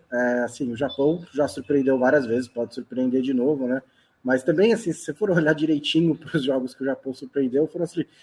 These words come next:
cinco minutos em que tudo deu muito certo, né? É, teve méritos nisso, tem méritos em segurar o resto do jogo, tem méritos em tudo, não tô tirando mérito, mas é um, um encaixe ali que talvez não aconteça sempre, mas a Croácia tem,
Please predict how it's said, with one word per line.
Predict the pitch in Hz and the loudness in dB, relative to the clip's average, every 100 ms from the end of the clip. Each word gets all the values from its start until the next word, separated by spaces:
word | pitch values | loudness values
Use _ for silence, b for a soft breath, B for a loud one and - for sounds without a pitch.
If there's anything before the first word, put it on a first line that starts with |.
| b b | b b
cinco | - 175 208 | -2 0 4
minutos | 208 170 175 175 170 | 8 10 8 4 0
em | 175 | -2
que | 180 | -2
tudo | 175 175 | -4 4
deu | 180 | 6
muito | 170 185 | 6 2
certo, | - 147 131 - 127 | 2 4 4 0 -2
né? | 131 139 143 | -2 -2 -4
É, | 123 113 - | -4 -4 -4
teve | 139 190 | -4 0
méritos | 160 147 147 131 127 | 4 4 4 -2 -2
nisso, | 131 175 208 | 0 -2 -4
tem | 131 | 0
méritos | 123 135 131 123 | 2 0 -2 -4
em | 127 | -6
segurar | - 127 127 139 | -6 -4 0 2
o | 185 | 2
resto | 135 127 | 0 -2
do | 120 | -8
jogo, | 110 139 143 | -4 -4 -4
tem | 131 127 | -6 -4
méritos | 139 160 - | -2 -4 -12
em | |
tudo, | 202 156 131 120 | -8 -4 -4 -6
não | 113 | -10
tô | 127 143 b b b _ | -6 -6 b b b _
tirando | - 131 156 | -4 0 2
mérito, | 143 123 117 | 2 0 -4
mas | 113 113 110 | -8 -6 -4
é | 120 | -2
um, | 131 147 151 151 143 135 | -2 -4 -6 -6 -6 -6
um | 143 | -6
encaixe | 151 131 131 - 131 | -4 -4 -4 -4 -2
ali | 127 123 | -2 -2
que | 151 | -6
talvez | 147 - 147 127 123 | -6 -4 -2 0 -4
não | - | -6
aconteça | 151 147 123 160 | -8 -6 -8 -8
sempre, | - 139 - b b b - | -6 -8 -8 b b b -2
mas | 123 123 | 0 2
a | 131 131 | 0 0
Croácia | - 135 123 120 143 | -2 -2 -2 -2 -6
tem, | - 131 135 139 | -4 -2 0 0